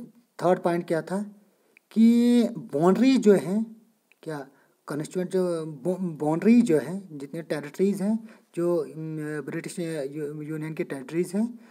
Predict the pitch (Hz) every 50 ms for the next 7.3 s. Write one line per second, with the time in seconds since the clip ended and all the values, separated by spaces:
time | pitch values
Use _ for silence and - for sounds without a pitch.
0 | - _ _ _ - 175 175 - 196 165 147 151 147 147 143 175 180 - - 156
1 | 143 143 151 147 139 123 160 156 147 175 190 202 - _ _ _ _ _ _ _
2 | _ _ _ _ _ _ _ _ _ _ _ _ - 135 135 135 135 131 165 175
3 | 170 - - - 165 170 165 160 165 156 165 165 165 185 202 233 240 - - _
4 | _ _ _ _ _ _ _ _ _ _ _ _ _ _ _ _ _ _ _ _
5 | - _ _ - _ _ _ _ _ _ _ _ _ _ _ _ _ _ _ _
6 | _ - - 160 156 151 147 147 151 160 147 151 143 135 151 147 139 131 - -
7 | 147 160 190 208 208